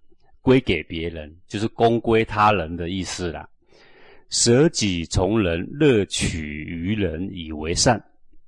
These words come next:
舍己从人啊，就是如果大家都出了很多意见，那么意见有的也不错，跟自己也差不多，我们宁可呢，选择别人的意见啊，让别人去成就啊。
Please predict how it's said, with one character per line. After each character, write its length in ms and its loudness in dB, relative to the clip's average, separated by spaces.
舍 300 0
己 240 -2
从 320 0
人 340 -2
啊， 380 -14
就 140 -6
是 280 -4
如 100 -6
果 100 -2
大 100 4
家 140 6
都 160 2
出 180 0
了 160 2
很 120 -6
多 180 2
意 140 -4
见， 280 -2
那 140 -4
么 160 2
意 80 2
见 220 4
有 100 0
的 120 0
也 140 0
不 120 -2
错， 240 4
跟 160 2
自 100 0
己 140 -4
也 100 -4
差 140 -2
不 100 0
多， 200 0
我 100 -6
们 180 -6
宁 180 -2
可 300 -2
呢， 200 -4
选 280 -2
择 260 -2
别 220 0
人 160 0
的 80 -4
意 180 -2
见 320 0
啊， 140 -16
让 360 -2
别 200 -2
人 220 -4
去 140 -4
成 340 -4
就 320 2
啊。 200 -14